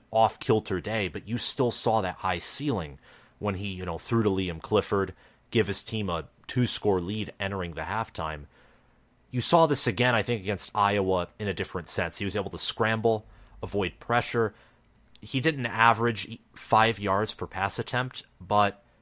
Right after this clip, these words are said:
he didn't make any mistakes, and he always threw the ball away. He never tried to fit it in a tight, you know, window, at least from what I saw.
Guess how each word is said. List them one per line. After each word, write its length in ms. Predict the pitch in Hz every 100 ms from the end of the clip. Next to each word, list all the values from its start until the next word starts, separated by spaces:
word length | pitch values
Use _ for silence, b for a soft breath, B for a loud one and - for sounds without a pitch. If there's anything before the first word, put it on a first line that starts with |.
| -
he 140 | 131
didn't 180 | 151 139
make 220 | 123 117
any 240 | 113 113 107
mistakes, 800 | 85 - 104 90 - - - - b -
and 80 | 95
he 80 | 98
always 360 | 113 113 -
threw 200 | - 110
the 100 | 101
ball 300 | 90 87 101
away. 300 | 80 69 - _ _ _
He 120 | -
never 400 | 95 101 107 101
tried 300 | - 107 101
to 60 | 90
fit 280 | - 110 98
it 100 | 90
in 180 | 98 98
a 60 |
tight, 360 | - 98 101 101 _ _
you 80 | 92
know, 100 | 87
window, 560 | 82 90 98 104 107 107 b b b
at 120 | 101 101
least 280 | 113 -
from 160 | 117 104
what 180 | 101 -
I 180 | 92 98
saw. 440 | 95 - 87 101